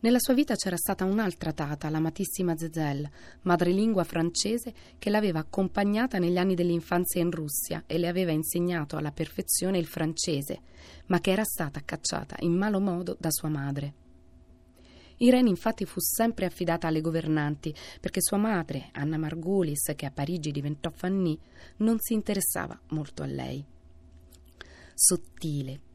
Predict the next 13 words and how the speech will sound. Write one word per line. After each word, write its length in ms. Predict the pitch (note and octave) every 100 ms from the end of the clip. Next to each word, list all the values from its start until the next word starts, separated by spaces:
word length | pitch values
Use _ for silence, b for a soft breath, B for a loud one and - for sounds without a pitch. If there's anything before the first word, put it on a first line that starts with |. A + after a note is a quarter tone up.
| -
piccola, 460 | D3+ - - D3
bruna, 500 | C#3+ D3+ D#3+ D3 C3+ C3 B B B
occhi 340 | F3+ - -
neri, 340 | F#3+ E3 C#3+ D3
capelli 360 | D#3 D#3 E3+ D#3+
corti, 400 | F#3+ G3+ - F3
labbra 280 | E3 D#3+
carnose, 720 | D#3 D#3 D#3 D3+ C#3 C#3 C#3+ C#3+ B B B -
modi 300 | G3 F#3+ F3+
eleganti 600 | F3 E3 G3 A3 - G#3
ed 140 | - E3
educazione 640 | D#3+ D#3+ E3+ - - F#3
impeccabile. 880 | F3+ E3+ D#3+ - D3 C3 C#3+ C#3+